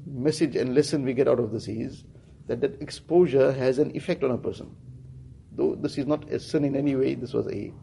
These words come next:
something that was a completely, uh, situation out of his control. It wasn't anything deliberate, but the exposure had an impact on him.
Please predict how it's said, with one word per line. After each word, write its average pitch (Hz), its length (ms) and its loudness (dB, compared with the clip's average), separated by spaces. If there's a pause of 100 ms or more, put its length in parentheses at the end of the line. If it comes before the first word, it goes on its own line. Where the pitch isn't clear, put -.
(520)
something 127 380 -2
that 120 140 0
was 117 220 0
a 104 240 -6
completely, 123 800 -6 (580)
uh, 120 640 -2
situation 139 520 -2
out 135 160 4
of 123 80 0
his 131 120 -2
control. 139 580 2 (440)
It - 80 -14
wasn't 123 260 0
anything 135 320 -2
deliberate, 135 560 6 (1300)
but - 160 -6
the - 80 0
exposure 135 480 2
had 117 140 2
an 151 120 2
impact 147 300 -2
on 127 80 -2
him. 151 200 -8